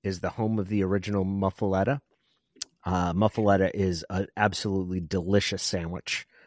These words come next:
Uh, if that's, that, that might be something that comes in handy on a day you need to pack a lunch or bring something with you. Also give you the recommendation, it might be tougher to get in there, Mother's. Mother's is absolutely phenomenal. Um, and it is an old style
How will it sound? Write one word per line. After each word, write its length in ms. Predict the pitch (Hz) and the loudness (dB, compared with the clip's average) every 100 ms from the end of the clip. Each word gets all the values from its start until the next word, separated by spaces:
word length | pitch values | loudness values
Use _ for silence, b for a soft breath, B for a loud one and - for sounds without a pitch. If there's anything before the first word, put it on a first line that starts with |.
| b - | b -4
Uh, 220 | 90 87 | 0 0
if 60 | 82 | 2
that's, 360 | 95 101 - - | 2 2 0 0
that, 220 | 101 - | 0 2
that 220 | 107 110 | 2 2
might 180 | 104 98 | 0 -2
be 100 | 98 | -2
something 380 | - 101 98 95 | 0 -2 0 -2
that 120 | - | -2
comes 260 | - 98 95 | -2 -2 -2
in 80 | |
handy 420 | 85 95 95 101 98 | -4 -2 -2 0 0
on 100 | 92 | 0
a 60 | |
day 160 | 85 95 | 0 2
you 160 | 92 90 | 2 0
need 200 | 90 82 | -2 -4
to 60 | |
pack 320 | - 92 98 | -8 -6 -2
a 40 | 120 | -2
lunch 460 | 127 147 - - - | 0 -2 -4 -10 -10
or 60 | 92 | 0
bring 200 | 101 104 | 0 0
something 360 | 110 101 95 | -2 -2 -2
with 200 | 98 101 | -2 0
you. 160 | 131 131 B B B B B | 0 0 B B B B B
Also 280 | 101 - 185 | 0 2 2
give 120 | 202 | 2
you 60 | 185 | 4
the 80 | |
recommendation, 560 | 156 131 139 110 110 110 | 4 4 4 4 4 0
it 100 | 90 | 2
might 160 | 107 110 | 2 2
be 100 | 104 | 0
tougher 280 | 110 98 | 0 -2
to 80 | 92 | -2
get 160 | 90 90 | 0 0
in 120 | 95 | 2
there, 140 | 98 | 0
Mother's. 680 | 92 92 98 127 131 - - _ _ _ _ _ _ _ | 0 0 2 2 0 -4 -12 _ _ _ _ _ _ _
Mother's 380 | 107 113 110 87 | 6 8 8 4
is 160 | 85 | -2
absolutely 600 | 87 82 - 90 82 50 | -4 -4 -4 -4 -4 -8
phenomenal. 580 | - 85 55 50 57 - _ _ | -12 -12 -12 -16 -18 -20 _ _
Um, 320 | 90 82 82 | -8 -6 -6
and 180 | 87 95 | -4 -2
it 100 | 90 | 0
is 180 | 87 85 | 0 -2
an 120 | 90 - | -4 -4
old 240 | 92 85 | -4 -2
style 720 | - - 95 92 95 92 92 | 0 2 2 0 0 -2 -2